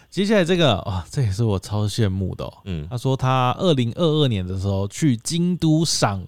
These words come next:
Speaker 1: 枫，然后早上到某一个寺庙，就是很，很多樱花，啊，很多枫叶的寺庙，
Speaker 2: 嗯。
Speaker 1: 一到的时候就是还没有游客，因为很早，
Speaker 2: 嗯。
Speaker 1: 然后看到整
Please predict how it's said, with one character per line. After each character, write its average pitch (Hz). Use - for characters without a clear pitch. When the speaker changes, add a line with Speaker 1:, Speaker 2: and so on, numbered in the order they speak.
Speaker 1:
枫， 156
然 113
后 143
早 117
上 147
到 147
某 101
一 110
个 107
寺 120
庙， 110
就 120
是 123
很， 92
很 110
多 131
樱 147
花， 131
啊， -
很 110
多 156
枫 165
叶 180
的 110
寺 -
庙， 113
Speaker 2:
嗯。 95
Speaker 1:
一 143
到 175
的 123
时 107
候 113
就 117
是 127
还 110
没 123
有 139
游 95
客， 110
因 127
为 139
很 98
早， -
Speaker 2:
嗯。 95
Speaker 1:
然 107
后 117
看 135
到 123
整 104